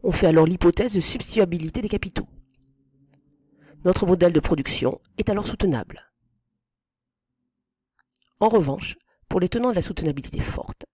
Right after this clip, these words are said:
la nature est un capital productif particulier. Ainsi, les dommages à la nature peuvent être irréversibles. Le capital naturel ne peut donc être remplacé par un autre capital. Les différents capitaux sont donc complémentaires. Ainsi,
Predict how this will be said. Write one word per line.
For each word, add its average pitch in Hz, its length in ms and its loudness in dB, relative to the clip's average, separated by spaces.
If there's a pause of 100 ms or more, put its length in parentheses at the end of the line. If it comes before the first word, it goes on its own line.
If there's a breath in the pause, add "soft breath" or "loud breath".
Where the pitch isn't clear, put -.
(540)
la 175 100 -2
nature 202 260 -2
est 214 120 -2
un 196 40 -2
capital 190 320 -4
productif 202 420 -2
particulier. - 680 -6 (800)
Ainsi, - 400 -2 (200)
les 175 120 2
dommages 190 280 6
à - 20 4
la 160 120 2
nature 151 260 0
peuvent 175 160 0
être - 220 0
irréversibles. - 680 -4 (1500)
Le 190 60 -10
capital 202 400 0
naturel 180 340 2
ne 165 80 0
peut 165 120 0
donc 151 180 0
être - 160 -4
remplacé 147 340 -4
par 135 140 -2
un 131 60 -4
autre 156 120 -6
capital. - 500 -10 (560)
Les - 60 -20
différents 190 280 -2
capitaux 175 360 -4
sont 190 140 -4
donc 185 260 -4 (220)
complémentaires. - 800 -6 (1400)
Ainsi, - 360 -6